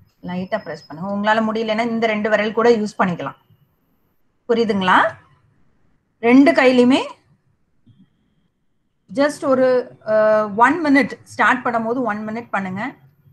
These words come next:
இல்லைன்னா two minutes பண்ணலாம். ரொம்ப ஜாஸ்தி பண்ணக்கூடாது. ஏன்னா வந்து என்னன்னா, இனிஷியலா reiki பண்ணும்போது, start பண்ணும்போது என்னன்னா, எல்லா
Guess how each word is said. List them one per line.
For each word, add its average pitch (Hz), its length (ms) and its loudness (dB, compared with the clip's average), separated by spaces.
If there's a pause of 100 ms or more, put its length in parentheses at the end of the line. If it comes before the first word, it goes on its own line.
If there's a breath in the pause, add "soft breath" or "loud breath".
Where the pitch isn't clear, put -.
(880)
இல்லைன்னா 247 420 2
two 285 240 2
minutes 247 320 -2
பண்ணலாம். 170 320 -8 (1040)
ரொம்ப 226 280 -2
ஜாஸ்தி 220 500 0
பண்ணக்கூடாது. 175 640 -8 (600)
ஏன்னா 233 280 2
வந்து 240 260 -2
என்னன்னா, 233 380 -2
இனிஷியலா 240 800 0
reiki 214 320 -8
பண்ணும்போது, 190 680 -2
start 214 460 -2
பண்ணும்போது 165 360 -2
என்னன்னா, 180 420 -6
எல்லா 208 360 -2